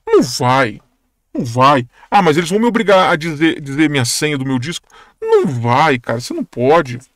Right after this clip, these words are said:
Começa com o teu advogado. Você não pode produzir prova contra você mesmo. Ok? Tem um vídeo aqui. Ó, todos esses vídeos aqui são agendados, tá? Pro futuro. Lá pra novembro, ó.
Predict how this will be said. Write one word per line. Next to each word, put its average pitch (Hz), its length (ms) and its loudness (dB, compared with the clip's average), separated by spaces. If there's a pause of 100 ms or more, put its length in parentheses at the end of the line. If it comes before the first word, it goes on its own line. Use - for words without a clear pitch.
(100)
Começa 262 220 -2
com - 40 -12
o - 20 -18
teu - 100 -2
advogado. 135 600 -4 (300)
Você - 100 -12
não 208 80 0
pode 185 180 0
produzir 165 360 -8
prova 147 240 -2
contra 143 240 -12
você 139 220 -12
mesmo. 104 340 -12 (480)
Ok? 165 280 -10 (560)
Tem 359 160 0
um 190 80 0
vídeo 127 320 -6
aqui. 160 400 -10 (1500)
Ó, 170 140 4
todos 302 320 -2
esses 175 120 -4
vídeos 143 260 -6
aqui 139 120 -10
são 202 160 -2
agendados, 196 540 0
tá? 139 220 -6 (560)
Pro 139 120 -14
futuro. 143 560 -6 (360)
Lá - 60 -20
pra 175 120 -8
novembro, 131 580 -2
ó. - 160 -20